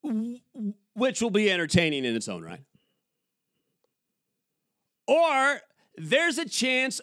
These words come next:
oh my God, my decade of fucking monotony and, uh, like, like, like, like, I'm done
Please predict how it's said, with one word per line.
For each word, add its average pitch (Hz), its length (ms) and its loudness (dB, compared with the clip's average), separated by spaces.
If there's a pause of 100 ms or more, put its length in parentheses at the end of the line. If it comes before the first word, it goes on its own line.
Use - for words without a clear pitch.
(140)
oh 302 200 0
my 285 220 0
God, 208 880 0 (180)
my 240 300 0 (340)
decade 302 800 0 (120)
of 214 260 0
fucking 254 760 -2
monotony 247 1040 2
and, 196 460 -2
uh, 233 360 -8
like, 240 260 -6 (220)
like, 254 180 -2
like, 254 260 -4 (200)
like, 247 240 -4 (480)
I'm 247 360 0
done 311 520 0